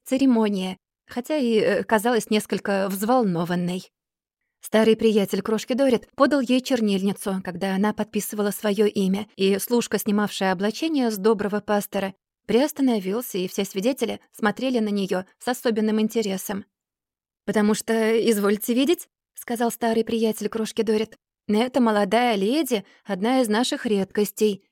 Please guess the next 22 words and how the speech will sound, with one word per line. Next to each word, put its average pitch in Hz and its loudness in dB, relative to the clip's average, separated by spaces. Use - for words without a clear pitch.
и 202 -2
добралась 202 2
теперь 214 0
до 226 6
третьего 240 2
тома 240 0
наших 233 0
списков. - -4
Её 233 4
рождение 247 2
записано 285 0
в - -8
первом 220 2
томе. 262 2
Она 311 2
спала 311 0
в 302 -6
ризнице, 285 0
положив 208 2
свою 208 2
хорошенькую 202 0
головку 220 -2